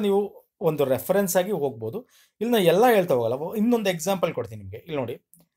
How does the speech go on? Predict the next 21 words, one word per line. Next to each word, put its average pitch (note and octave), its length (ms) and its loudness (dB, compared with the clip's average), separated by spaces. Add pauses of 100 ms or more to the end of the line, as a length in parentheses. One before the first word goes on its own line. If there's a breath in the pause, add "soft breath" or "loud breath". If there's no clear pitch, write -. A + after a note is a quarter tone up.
(240)
ಆ, C#3 200 0 (100)
for C#3+ 180 2
example C#3+ 440 -2
ನಿಮಗೆ, A#2 200 -8 (760)
ಆ, C3 40 -2 (3250)
ದಾವಣಗೆರೆ D3 680 2
ಇರ್ಬೋದು, C3 340 -2 (880)
ತುಮಕೂರು E3+ 400 -2
ಇರ್ಬೋದು, C3+ 380 0
ಮಂಗಳೂರು D3 420 -4
ಇರ್ಬೋದು, C3 360 -2 (120)
ಹಾವೇರಿ D3+ 420 0
ಇರ್ಬೋದು, B2 300 -8 (520)
ಮಡಿಕೇರಿ, D3+ 500 0 (100)
ಮಡಿಕೇರಿ D#3 420 0
ಇರ್ಬೋದು. G#2+ 220 -12
ಇಲ್ಲಿ B2+ 120 -10
ನೋಡಿ A#2 100 -10
ಮಡಿಕೇರಿ A#2+ 440 -6
ಇದೆಯಲ್ಲ G2+ 240 -12
ಇಲ್ಲಿ B2+ 160 -14